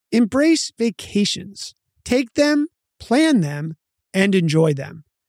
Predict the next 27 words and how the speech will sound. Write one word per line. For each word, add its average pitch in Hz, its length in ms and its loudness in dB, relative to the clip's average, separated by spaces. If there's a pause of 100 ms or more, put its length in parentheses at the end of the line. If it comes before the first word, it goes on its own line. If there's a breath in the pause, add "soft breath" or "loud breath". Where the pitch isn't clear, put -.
(220)
Recharge 254 560 2
and 202 120 0
reconnect 175 460 0
with 151 240 -4
what 156 280 -2 (140)
truly 151 380 0
matters. - 480 -12 (420)
Number 196 240 2
four, 233 480 0 (400)
learn 302 180 2
to 320 80 0
say 185 200 -2
no. 143 300 -2 (680)
It's 427 200 0
okay 339 340 0
to 247 80 0
decline 165 500 0
extra 160 340 -4
tasks 151 440 -4
or 135 100 -6
projects 143 560 -2
that 147 180 -4
overload 143 520 -2
you. - 220 -10 (440)
Prioritize 262 760 0
your 190 140 0
well-being. 165 680 -2